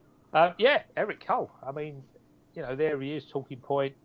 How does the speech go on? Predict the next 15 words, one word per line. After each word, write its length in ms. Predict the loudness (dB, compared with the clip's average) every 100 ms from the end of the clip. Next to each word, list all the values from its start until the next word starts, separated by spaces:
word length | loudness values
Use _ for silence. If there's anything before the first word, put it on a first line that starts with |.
| -10
qualifies 580 | -6 -4 -2 0 0 -2
finally 480 | -2 -2 -2 -4 -2
after 280 | -4 -4 -6
a 100 | -8
hundred 420 | -6 -4 -4 -6 -8
years 180 | -8
on 60 | -6
the 60 | -4
minor 280 | -2 -2
league 240 | -2 -6 -6
tour. 300 | -2 2 2 0 _ _ _ _
Um, 340 | 2 4 2 -4 _ _ _ _ _
qualifies 380 | -2 0 2 0
by 120 | -2
coming 240 | -8 -8